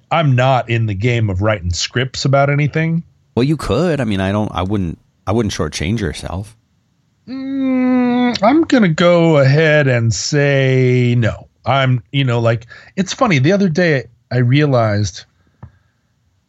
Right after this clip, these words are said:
Speaker 1: uh, a thing, which is, you know, I, I busted my leg twenty years ago,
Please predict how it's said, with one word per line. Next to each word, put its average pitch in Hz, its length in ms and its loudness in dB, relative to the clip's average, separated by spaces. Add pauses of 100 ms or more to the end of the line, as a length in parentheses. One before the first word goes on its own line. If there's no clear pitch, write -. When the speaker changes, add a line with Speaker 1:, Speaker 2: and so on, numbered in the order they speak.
Speaker 1:
uh, 110 460 0 (320)
a 131 80 2
thing, 104 340 0
which 113 180 0
is, 135 240 0
you 196 80 0
know, 185 140 4
I, 185 80 4 (220)
I 180 140 2
busted 127 420 -2
my 107 160 -2
leg 104 480 -2 (720)
twenty 117 280 0
years 98 300 0
ago, 85 320 -4